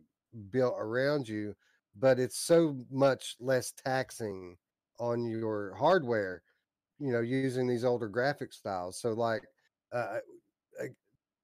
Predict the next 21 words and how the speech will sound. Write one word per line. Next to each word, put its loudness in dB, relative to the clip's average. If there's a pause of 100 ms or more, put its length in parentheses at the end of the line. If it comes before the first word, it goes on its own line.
(380)
there's -4
no 8
doubt 6
in -4
my 2
mind 2
that -4
the -8
reason 0
why 2
this -6
runs 0
so -2
great -2
in -8
V -6
R 0 (340)
is -6
because 2 (380)
of, -4
uh, 0